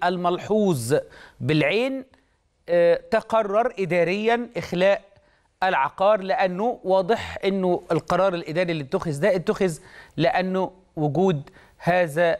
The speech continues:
آه، يعني في خطر نتي-، آه، لو السكان موجودين في العقار. الناس بدأت تجتهد وتقول ده سببه إيه ورايح فين وجاي منين وإلى آخره.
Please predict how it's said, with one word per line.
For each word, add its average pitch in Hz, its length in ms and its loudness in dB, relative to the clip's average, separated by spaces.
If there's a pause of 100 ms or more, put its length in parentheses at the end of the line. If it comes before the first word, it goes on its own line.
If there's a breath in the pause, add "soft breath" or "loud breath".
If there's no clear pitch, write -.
آه، 139 600 0
يعني 139 340 -2
في - 140 -2
خطر 180 440 -2 (120)
نتي-، 143 320 -12
آه، 139 200 -4
لو 151 240 0
السكان 160 400 -4
موجودين 135 440 -2
في - 100 -6
العقار. - 360 -6
الناس 233 220 2
بدأت 214 340 -2
تجتهد 190 500 -2 (300 loud breath)
وتقول 196 360 0
ده 175 100 2
سببه 160 440 -2
إيه 214 200 2
ورايح 185 360 2
فين 214 300 -4
وجاي 185 340 0
منين 208 260 0
وإلى 185 300 2
آخره. - 300 -12